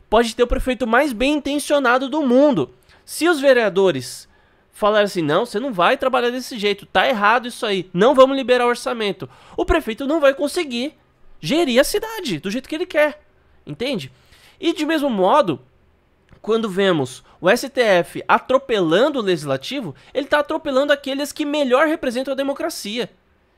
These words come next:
Ele nem foi eleito diretamente, é uma indicação de alguém que é eleito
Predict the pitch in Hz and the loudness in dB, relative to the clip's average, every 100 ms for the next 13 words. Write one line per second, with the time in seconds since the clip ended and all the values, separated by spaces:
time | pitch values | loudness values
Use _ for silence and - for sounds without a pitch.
0 | - 302 302 269 330 330 330 339 247 269 | -4 2 4 4 2 2 2 4 6 4
1 | 302 233 254 254 269 202 233 240 262 285 | 2 -2 -2 0 -2 -2 -2 -4 -2 -4
2 | 277 285 277 - 240 247 330 330 294 254 | -4 -4 -4 -6 -2 0 2 0 -2 -2
3 | 180 247 311 277 247 214 185 220 247 - | -2 -8 -8 -6 -4 -2 0 0 -2 -10